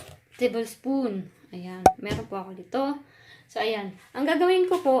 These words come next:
ay paghahaluin ko siya dito.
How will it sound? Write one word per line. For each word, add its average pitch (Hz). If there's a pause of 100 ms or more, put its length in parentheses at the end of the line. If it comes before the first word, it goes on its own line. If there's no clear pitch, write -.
ay 294
paghahaluin 254
ko 247
siya 190 (720)
dito. 214